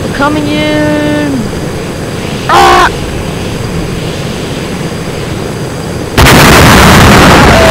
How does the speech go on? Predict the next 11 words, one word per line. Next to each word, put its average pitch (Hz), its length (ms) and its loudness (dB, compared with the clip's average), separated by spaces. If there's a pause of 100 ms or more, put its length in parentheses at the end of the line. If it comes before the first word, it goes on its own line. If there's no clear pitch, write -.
(1500)
We're - 80 -6
still 339 220 0
going! 349 420 2 (460)
Not 285 160 0
sure 302 180 2
how. 277 400 4 (3750)
That 359 140 -2
thing 294 220 0
is, 220 160 0 (100)
can - 280 -4
take 220 220 0